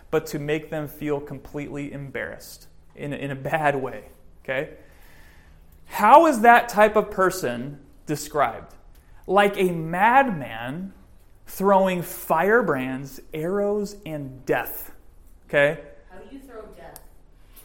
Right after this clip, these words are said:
Speaker 1: By throwing firebrands, probably, you know. It brings death with it, right? A madman, think just someone crazy, just has all these weapons in his hands, these arrows, and he's just throwing them with no discretion, just, just chucking them all over the place.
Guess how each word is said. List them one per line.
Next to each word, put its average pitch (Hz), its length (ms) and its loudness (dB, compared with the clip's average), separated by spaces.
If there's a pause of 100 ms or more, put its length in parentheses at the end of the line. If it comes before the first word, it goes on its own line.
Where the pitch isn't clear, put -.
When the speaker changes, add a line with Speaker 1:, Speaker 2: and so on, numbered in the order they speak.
(600)
Speaker 1:
By 180 140 10
throwing 220 340 4
firebrands, 139 760 4
probably, 131 680 0
you 156 100 -8
know. 143 320 -2 (220)
It 147 200 -6
brings 190 280 4
death 190 300 6
with 190 280 2
it, 135 240 -2
right? 160 300 2 (840)
A 196 60 8
madman, 247 520 8
think 240 240 0
just 262 160 2
someone 294 240 4
crazy, 247 500 6
just 185 300 -4
has 208 240 10
all 220 140 8
these 240 160 2
weapons 220 380 6
in 196 80 4
his 180 120 -2
hands, 214 320 0
these 175 140 -2
arrows, 214 420 6 (200)
and 196 120 4
he's 262 240 4
just 214 220 2
throwing 254 580 4
them 262 240 4
with 202 180 6
no 208 260 6
discretion, 160 560 -2
just, 156 220 -6 (260)
just - 260 -4
chucking 220 460 0
them 113 120 -8
all 180 220 2
over 170 160 0
the 139 80 0
place. 113 320 -4